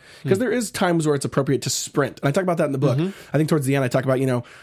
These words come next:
Speaker 1: um, 'cause I get these emails, right? There's, you know, um, a nursing student or a single mom or some of these other things. There's seasons and ways and things. And I was raised by a single mom, so that I remember my mom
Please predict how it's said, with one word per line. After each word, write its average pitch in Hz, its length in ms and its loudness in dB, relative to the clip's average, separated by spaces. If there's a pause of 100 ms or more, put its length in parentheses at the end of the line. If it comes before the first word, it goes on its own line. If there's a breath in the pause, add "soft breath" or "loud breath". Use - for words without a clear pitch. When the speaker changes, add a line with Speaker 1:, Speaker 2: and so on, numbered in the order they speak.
(100 loud breath)
Speaker 1:
um, 127 180 2
'cause 143 100 -2
I 156 60 2
get 190 120 0
these 147 140 0
emails, 143 360 0
right? 135 120 2
There's, 139 220 -2
you 143 120 2
know, 117 180 -2 (300 loud breath)
um, 123 340 2
a - 40 2
nursing 160 360 2
student 120 560 -2
or 135 380 2
a - 40 -6
single 170 260 2
mom 147 400 2
or 127 60 0
some 180 120 0
of - 20 2
these 165 120 2
other 160 120 0
things. 143 180 0
There's 127 160 0
seasons 170 580 0
and 131 140 0
ways 156 300 4
and 131 100 -2
things. 139 140 0
And 131 80 0
I 139 40 2
was 135 80 0
raised 147 160 2
by 147 100 0
a 147 40 -2
single 123 220 0
mom, 117 180 2
so 131 140 0
that 127 60 2
I - 20 0
remember 127 260 4
my 120 100 0
mom 120 280 0